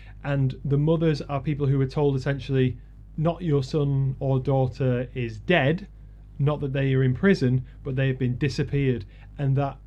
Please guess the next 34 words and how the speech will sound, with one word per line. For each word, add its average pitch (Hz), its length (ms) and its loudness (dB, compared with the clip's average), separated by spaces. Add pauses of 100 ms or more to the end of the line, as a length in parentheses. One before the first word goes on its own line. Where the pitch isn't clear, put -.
(520)
the 143 160 -6
horror 147 580 2
of, 131 180 -2 (500)
of 151 140 -4
not 160 200 0
even 156 180 -2
having 139 300 -2
a 135 40 -4
proper 135 340 -4
answer 139 440 -6
about 117 220 -6
what's 120 260 -8
happened, 120 400 -6
you 127 60 -2
know, 127 100 0
this 127 180 -4
fate 151 440 -2 (160)
being 131 160 6
thrust 131 320 -2
upon 139 320 -2
you, 120 180 -4
not 147 240 0
knowing 147 320 2
what 131 80 0
has 135 120 -8
happened 131 420 -4
to - 100 -6
your 120 140 -2
child. 127 500 -4 (600)
And 143 100 2
I - 20 2
think 175 220 0
that's 151 260 -6
where, 139 380 2